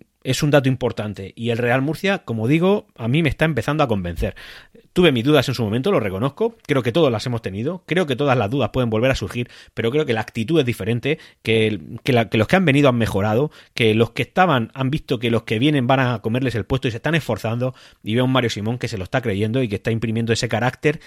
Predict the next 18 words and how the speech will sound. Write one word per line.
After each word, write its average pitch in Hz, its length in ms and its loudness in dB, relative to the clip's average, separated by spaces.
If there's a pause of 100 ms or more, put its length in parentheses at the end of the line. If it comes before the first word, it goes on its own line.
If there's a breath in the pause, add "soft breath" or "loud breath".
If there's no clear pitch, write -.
(120)
ganador 120 440 4
a 131 60 2
nuestro 104 240 -2
equipo. 92 380 -10
Así 101 200 -12
que, 120 160 -6
oye, 98 220 -6
estoy - 260 -8
tremendamente 120 720 -4
contento. 98 560 -10 (800)
Dicho 175 300 0
eso, 180 240 2
vamos 147 300 0
a, 117 260 -2
a 107 80 -4
comentar 104 400 -2
la 147 100 2
clasificación. 107 800 -6